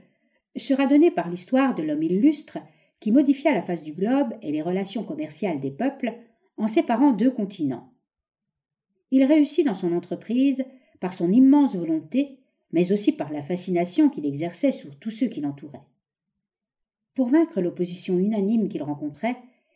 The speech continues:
il n'avait qu'à se montrer. Il parlait à l'instant, et, devant le charme qu'il exerçait, les opposants devenaient des amis.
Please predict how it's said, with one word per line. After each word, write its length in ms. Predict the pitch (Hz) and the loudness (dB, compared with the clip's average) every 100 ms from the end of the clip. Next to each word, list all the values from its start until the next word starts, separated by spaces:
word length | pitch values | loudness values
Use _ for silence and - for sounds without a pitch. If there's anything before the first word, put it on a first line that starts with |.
| _ _ | _ _
il 120 | 285 | 6
n'avait 180 | 302 311 | 6 6
qu'à 100 | 302 | 2
se 140 | 277 254 | 2 2
montrer. 540 | 226 226 - 143 - _ _ _ _ _ _ _ | 2 0 -4 -12 -12 _ _ _ _ _ _ _
Il 140 | 156 143 | -8 -6
parlait 320 | 135 147 143 | -8 -8 -6
à 40 | |
l'instant, 520 | 139 135 - 170 247 _ _ _ _ - | -4 -6 -6 -8 -8 _ _ _ _ -6
et, 220 | 147 226 | -2 0
devant 300 | 196 185 170 | 0 2 2
le 80 | 165 | 0
charme 520 | - 320 320 180 143 | 0 0 0 -2 -6
qu'il 160 | 139 135 | -6 -6
exerçait, 520 | 127 135 - 226 269 - _ _ _ | -6 -8 -6 -8 -8 -12 _ _ _
les 180 | 285 294 | 6 6
opposants 400 | 339 220 196 220 | 4 2 0 0
devenaient 340 | 220 208 180 | 0 0 0
des 200 | 151 143 | 0 -4
amis. 260 | 151 139 | -4 -4